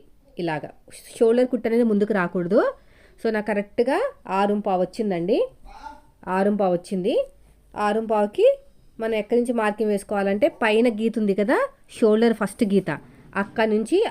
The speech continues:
ఆరున్నరకి మార్కింగ్ వేసేసుకుంటే మీకు కరెక్ట్గా కుట్టిన తర్వాత కూడా ఆరున్నరే వస్తుందండి. ఎందుకంటే పైనుంచి మార్కింగ్ వేసుకున్నాం కదా, అన్ని ఖర్చులన్నీ పోయి రెడీ అయిన తర్వాత అంతే వస్తుందన్నమాట. ఇలా నీట్‌గా రౌండ్ షేప్ ఇచ్చేసుకుని, ఇది వచ్చేసి మీడియం సైజ్ బ్లౌజ్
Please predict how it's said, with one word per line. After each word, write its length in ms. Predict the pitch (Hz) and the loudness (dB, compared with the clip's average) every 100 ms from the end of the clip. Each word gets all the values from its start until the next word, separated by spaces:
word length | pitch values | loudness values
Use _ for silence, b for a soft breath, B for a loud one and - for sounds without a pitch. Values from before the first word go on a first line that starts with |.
| 202 | 0
ఆరున్నరకి 440 | 196 202 208 202 202 185 | 0 0 0 -2 -2 -2
మార్కింగ్ 340 | 175 196 208 | -2 -2 -2
వేసేసుకుంటే 640 | 202 214 208 285 349 440 605 622 B B 226 | 0 -2 -2 -2 0 2 0 -2 B B -4
మీకు 160 | 254 247 240 | -2 -2 -2
కరెక్ట్గా 380 | 226 220 262 269 | -4 -2 0 0
కుట్టిన 260 | 254 240 240 233 | -2 -4 -4 -2
తర్వాత 220 | 214 214 220 | -2 -4 -2
కూడా 160 | 226 427 - 202 | -2 -2 -4 -2
ఆరున్నరే 400 | 185 190 196 214 196 | 0 0 0 0 -2
వస్తుందండి. 500 | - 175 175 208 415 508 _ _ _ | -4 -6 -4 -2 -4 -6 _ _ _
ఎందుకంటే 360 | 202 202 233 233 233 | -6 -2 0 0 0
పైనుంచి 380 | 214 220 254 254 | 0 2 0 0
మార్కింగ్ 280 | 208 196 196 | -2 -2 -2
వేసుకున్నాం 460 | 185 185 160 170 170 165 | -2 -4 -8 -8 -8 -8
కదా, 160 | 156 170 151 - | -6 -6 -8 -6
అన్ని 200 | 185 214 233 | -4 -2 -2
ఖర్చులన్నీ 440 | 208 - 214 214 220 | -4 -4 -6 -4 -4
పోయి 180 | 208 254 269 | -2 0 0
రెడీ 160 | 196 196 | 0 0
అయిన 140 | 196 196 | -2 -4
తర్వాత 200 | 196 285 | -2 -2
అంతే 180 | 208 196 175 | -2 -2 -4
వస్తుందన్నమాట. 420 | - 147 147 - - | -6 -12 -10 -10 -6
ఇలా 120 | 196 214 | -4 -2
నీట్‌గా 380 | 202 202 196 240 202 | -2 -6 -4 -2 -2
రౌండ్ 220 | 180 190 | -2 -4
షేప్ 180 | 202 190 180 | -4 -8 -8
ఇచ్చేసుకుని, 440 | 185 165 233 339 523 B B B 233 | -10 -8 -2 0 -2 B B B -2
ఇది 80 | 247 | 2
వచ్చేసి 280 | 233 247 240 240 | 4 4 2 0
మీడియం 240 | 214 214 220 | 0 -2 0
సైజ్ 160 | 220 202 | -2 -2
బ్లౌజ్ 200 | 190 180 | -2 0